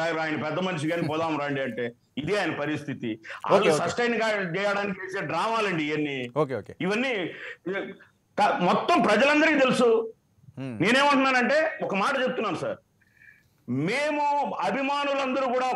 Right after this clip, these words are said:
Speaker 1: కొన్ని విషయాల్లో differ అయినా కానీ మీకు చేత కాదు, మీది భావావేశం. ముఖ్యమంత్రి గారు మంచి నిర్ణయం తీసుకున్నప్పుడు మనం అభినందించే గుణం ఉండాలి అని చెప్పి మీరు తీసుకున్న ఈ నిర్ణయానికి శుభాకాంక్షలు జగన్మోహన్ రెడ్డి గారు అని చెప్పిన పెద్ద మనిషి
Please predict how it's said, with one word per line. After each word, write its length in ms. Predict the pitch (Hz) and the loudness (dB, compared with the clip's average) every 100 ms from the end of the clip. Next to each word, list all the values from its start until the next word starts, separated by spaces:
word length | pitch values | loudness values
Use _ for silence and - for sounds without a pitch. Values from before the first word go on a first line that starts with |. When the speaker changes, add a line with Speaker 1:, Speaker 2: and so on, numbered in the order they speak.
| 247 | -2
Speaker 1:
కొన్ని 180 | 240 240 233 | -2 -2 -2
విషయాల్లో 320 | 240 247 240 185 | -2 -2 0 -2
differ 220 | 185 226 220 | -2 -2 -2
అయినా 180 | 208 185 | -2 -2
కానీ 200 | 165 185 285 - _ _ _ _ _ - 139 | -2 -4 -6 -12 _ _ _ _ _ -6 -4
మీకు 220 | 262 233 - | -2 -4 -4
చేత 240 | 208 240 247 | -4 -2 -2
కాదు, 240 | 214 202 247 285 | -2 -2 -2 -2
మీది 240 | 185 180 196 156 | -4 -2 -4 -2
భావావేశం. 680 | 196 254 247 233 208 196 160 156 _ _ _ _ _ 143 | 0 0 0 0 -2 -2 -4 -8 _ _ _ _ _ -6
ముఖ్యమంత్రి 460 | 208 262 277 254 240 | -2 -2 0 0 0
గారు 160 | 240 202 | 0 -2
మంచి 180 | 196 233 262 | -2 -2 -2
నిర్ణయం 300 | 247 247 202 | 0 0 -2
తీసుకున్నప్పుడు 460 | 214 - 214 202 220 | -2 -2 -4 -2 -2
మనం 120 | 202 175 170 | -2 -2 0
అభినందించే 560 | 220 254 240 226 220 185 | 0 0 -2 -2 -4 -4
గుణం 220 | 160 240 254 | -2 -2 -2
ఉండాలి 260 | 240 233 220 | 0 0 -2
అని 100 | 202 | -2
చెప్పి 260 | 185 190 175 143 - - - - | -4 -4 -6 -6 -10 -18 -14 -4
మీరు 160 | 196 202 151 | 0 0 0
తీసుకున్న 340 | 247 277 262 220 | 0 0 0 0
ఈ 20 | 202 | 0
నిర్ణయానికి 640 | 214 254 262 240 214 208 196 190 - | 0 0 -2 -2 -2 -2 -2 -4 -4
శుభాకాంక్షలు 640 | 175 240 247 240 226 214 180 | -2 -2 -2 -2 -2 -2 -2
జగన్మోహన్ 500 | 202 214 214 202 190 | -2 -2 -2 -2 -2
రెడ్డి 160 | 185 185 | -2 -2
గారు 160 | 185 185 | -2 -2
అని 120 | 170 | -4
చెప్పిన 260 | 160 160 170 - | -6 -6 -8 -6
పెద్ద 140 | 156 165 220 | -6 -4 -4
మనిషి 240 | 220 202 | -4 -4